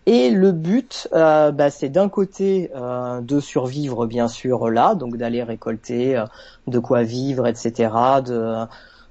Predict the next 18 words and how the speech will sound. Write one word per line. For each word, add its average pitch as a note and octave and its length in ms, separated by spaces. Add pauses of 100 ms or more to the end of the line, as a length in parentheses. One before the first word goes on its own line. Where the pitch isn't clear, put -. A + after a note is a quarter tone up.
de C3 80
quoi C3 220
manger, C3 840
mais F#3+ 240
surtout A#3 600
le D3+ 80
but D3 260
principal, F#3 480
c'est C3+ 160
de C3+ 80
suivre, E3+ 640
euh, A2+ 640 (140)
ce, A#2 260 (260)
euh, A2 420
ce - 180
couple. - 400
Et, D3+ 340
euh, C3 120